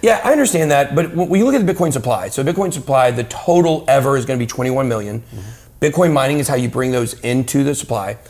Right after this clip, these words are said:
Speaker 1: The last Bitcoin will not be mined until twenty-one forty, so about a hundred and, you know, seventeen years, uh, from now. Now, Bitcoin mining has gotten to a place where it's very highly sophisticated and, and things like that, but it's not like people today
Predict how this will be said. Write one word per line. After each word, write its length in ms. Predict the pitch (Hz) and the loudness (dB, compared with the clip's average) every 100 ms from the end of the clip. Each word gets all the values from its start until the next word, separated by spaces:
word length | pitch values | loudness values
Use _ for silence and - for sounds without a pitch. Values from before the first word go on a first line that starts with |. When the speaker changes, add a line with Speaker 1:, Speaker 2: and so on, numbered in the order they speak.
| - - - - - - | -20 -20 -20 -20 -12 -2
Speaker 1:
The 120 | 139 | 2
last 300 | 151 202 156 | 2 2 0
Bitcoin 300 | 185 165 151 | 0 2 2
will 80 | 139 | 2
not 140 | 135 | 0
be 80 | 131 | 0
mined 260 | 127 127 123 | 0 0 0
until 160 | 113 | -2
twenty-one 380 | 110 127 120 113 | -4 -4 -2 -2
forty, 320 | - - - - - | -4 -12 -16 -20 -4
so 140 | 131 | 0
about 180 | 123 123 | 2 0
a 40 | |
hundred 280 | 139 135 127 | 0 -2 -2
and, 260 | 113 113 107 - | -4 -6 -8 -6
you 80 | |
know, 80 | 113 | -4
seventeen 460 | 104 139 117 123 120 | -2 -2 -2 -4 -2
years, 300 | 113 110 - - - - - | -2 -4 -8 -18 -20 -18 -2
uh, 220 | 117 113 | 0 0
from 200 | - 123 | 0 -2
now. 220 | 120 101 - - - - - | -2 -4 -12 -20 -20 -10 0
Now, 300 | 156 147 151 | 2 2 0
Bitcoin 400 | 143 202 262 208 | 0 2 4 4
mining 220 | 190 175 | 2 0
has 100 | 131 | 2
gotten 180 | 147 139 | 2 2
to 80 | |
a 60 | 139 | 0
place 280 | 135 139 123 | 0 0 0
where 260 | 127 127 117 120 | 2 2 0 -4
it's 100 | 110 | -2
very 200 | 135 127 | 0 0
highly 260 | 139 143 | 0 0
sophisticated 920 | 131 117 156 - 143 151 147 147 139 - | -2 -2 -4 -4 0 2 2 2 0 -2
and, 300 | 117 117 113 - - - | 0 0 -4 -12 -20 -10
and 340 | - 117 - 123 | -6 -4 -2 0
things 160 | 143 | 0
like 140 | 127 120 | 0 0
that, 320 | 175 127 131 | -2 -2 0
but 220 | 139 - - - - - - | 0 -2 -18 -20 -20 -8 2
it's 120 | 165 | 4
not 80 | 240 | 6
like 160 | 214 | 4
people 220 | 202 160 | 2 0
today 760 | - 139 113 147 143 131 110 107 | 0 -2 0 2 4 2 -2 -4